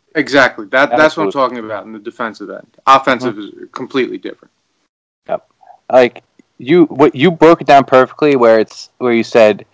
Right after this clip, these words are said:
Speaker 2: it's a worse matchup for Texas Tech than it is for Utah State. Utah State is used to playing teams that, that are nitty and gritty and play defense. That's what the Mountain West is.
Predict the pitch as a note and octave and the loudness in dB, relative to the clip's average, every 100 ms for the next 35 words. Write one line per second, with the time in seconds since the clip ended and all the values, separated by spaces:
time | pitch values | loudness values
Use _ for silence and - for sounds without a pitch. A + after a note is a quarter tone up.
0 | _ _ - A2+ C3 G2+ A#2 B2+ - A#2+ | _ _ -8 0 0 4 4 4 4 4
1 | A2+ - B2+ A2+ - A#2 A2+ A#2 - A2+ | 4 4 0 0 0 0 2 -4 0 0
2 | - A2 G2 G#2+ - F#2+ G#2 G2+ F2+ F2+ | 0 -2 0 -2 -4 -6 -2 2 2 2
3 | - E2 - - - - _ A#2+ D#3+ F3+ | -4 -8 -10 -20 -20 -20 _ 2 4 6
4 | E3 - C3 C3 - A#2+ G#2+ G2 A2+ A2+ | 4 4 4 4 4 -2 -2 0 0 0
5 | A#2+ - A#2 G#2 G#2 - A2+ G2+ G#2+ - | -2 2 2 2 -2 -2 -2 2 0 0
6 | _ _ _ _ _ - B2 G#2 G2+ A2+ | _ _ _ _ _ 0 2 4 4 4
7 | A#2+ A#2 G#2+ - A2+ G#2+ G#2 - - - | 4 2 0 0 2 2 -2 -6 -16 -20
8 | _ _ A#2+ A2 A#2+ A2+ G#2+ A2 - A2 | _ _ 0 0 2 2 4 2 4 4
9 | G2 - - _ _ _ - D#3 - F3 | 4 -4 -20 _ _ _ 4 4 4 2
10 | D#3+ C3 B2+ A#2 A#2 - F#2+ F#2 - - | 2 4 4 4 4 2 -4 -10 -10 -20